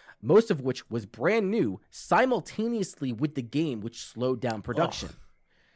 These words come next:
Speaker 2: Jesus.
Speaker 1: A former audio programmer, who I will not attempt to fuck up their name,
Speaker 2: <laughs>
Speaker 1: uh, said one of his colleagues asked during a meeting how the company thought it would be able to pull off a technically more challenging product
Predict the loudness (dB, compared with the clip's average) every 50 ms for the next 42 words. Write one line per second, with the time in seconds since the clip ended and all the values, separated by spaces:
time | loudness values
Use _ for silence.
0 | _ _ -20 -16 -14 -12 -12 -10 -12 -12 -14 -16 -16 -16 -16 -16 -10 _ -4 -4
1 | 0 4 6 6 8 8 6 6 4 4 4 6 6 8 8 6 6 4 4 4
2 | 4 4 6 4 2 0 0 -2 -4 -4 -4 -2 -2 0 0 0 2 2 0 0
3 | 0 0 -2 -2 -4 -4 -4 -4 0 4 4 4 4 2 -2 -2 -4 -8 -6 -6
4 | -6 -4 -4 -4 -6 -6 -8 -8 -10 -12 -16 -20 -20 -18 -18 -12 -8 -8 -8 -8
5 | -10 -14 -4 0 2 4 6 6 6 6 4 4 2 2 0 -2 -4 -4 -4 0
6 | 4 6 8 8 8 8 6 6 6 6 4 0 -4 0 4 6 8 8 8 8
7 | 6 4 4 0 -4 -6 -2 2 2 4 4 2 2 -2 -6 -10 -12 -10 -6 -2
8 | 2 2 2 2 2 0 -2 -2 -2 -2 -2 -2 -2 -2 -2 -2 -2 -2 -2 -2
9 | -2 -4 -4 -4 -2 -4 -6 -2 2 2 2 2 2 0 -2 -2 -2 -2 -2 -2
10 | -2 -2 -2 -4 -8 -10 -8 -6 -4 -2 -2 -2 -4 -4 -6 -10 -10 -8 -8 -6
11 | -6 -6 -6 -4 -4 -2 -2 -2 -4 -4 -4 -6 -6 -6 -4 -4 -4 -4 -4 -6
12 | -8 -10 -8 -4 -2 0 0 0 0 -2 -6 -12 _